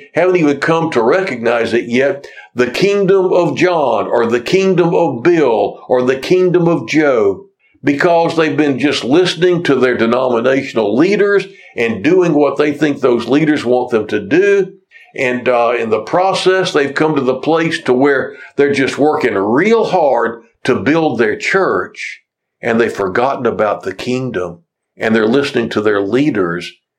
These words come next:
instead of listening to the Lord. It's not that you don't listen to your leaders, but the Lord comes first, and his kingdom is much bigger than any denomination, any particular, uh, uh,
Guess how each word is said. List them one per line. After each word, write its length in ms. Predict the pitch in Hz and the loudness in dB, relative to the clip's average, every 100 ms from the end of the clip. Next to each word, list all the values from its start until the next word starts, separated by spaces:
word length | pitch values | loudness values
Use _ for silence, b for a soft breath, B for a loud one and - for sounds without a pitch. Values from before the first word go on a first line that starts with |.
| _ - | _ -6
instead 380 | 101 - 113 98 | -4 -2 0 0
of 100 | 90 | 0
listening 480 | 104 101 - 98 | -2 -2 -4 -8
to 140 | - 90 | -6 -4
the 80 | 95 | -2
Lord. 560 | 117 160 120 85 - B | 0 0 0 -2 -4 B
It's 140 | 135 175 | -4 -2
not 160 | 147 | 0
that 180 | 139 - | -2 -2
you 60 | 110 | -2
don't 240 | 107 113 | 0 0
listen 260 | 156 185 147 | -2 -2 -2
to 120 | 120 | -2
your 180 | 98 98 | -2 -2
leaders, 540 | 95 95 110 131 - - _ _ _ | -2 -2 -2 -4 -8 -20 _ _ _
but 160 | - - | -8 -2
the 80 | 107 | -2
Lord 680 | 104 127 135 104 92 85 - | 2 2 2 0 -2 -6 -14
comes 320 | - 101 95 - | -8 -8 -8 -4
first, 640 | 117 104 87 85 - - _ b b - | -2 0 -2 -6 -12 -16 _ b b -6
and 140 | - | -2
his 240 | 147 151 | 0 -2
kingdom 580 | - 139 127 110 98 90 101 | -2 -2 -2 -2 -2 -4 -8
is 180 | - | -8
much 420 | 107 131 131 - 104 | -2 -2 -2 -8 -4
bigger 480 | 139 104 98 87 - - | -4 -2 -4 -4 -12 -4
than 180 | 104 95 | -4 -4
any 300 | 123 156 147 | -4 -2 -2
denomination, 1080 | 143 139 135 135 117 107 104 - 98 87 - _ _ _ | -2 0 0 0 0 0 -2 -6 -6 -8 -16 _ _ _
any 300 | 160 170 170 | -2 0 0
particular, 960 | 160 127 - 151 - 139 110 104 90 B B - | -2 -4 -2 -4 -2 0 0 0 -2 B B -4
uh, 320 | 120 104 101 | 0 2 0
uh, 280 | 98 110 104 | 0 0 -2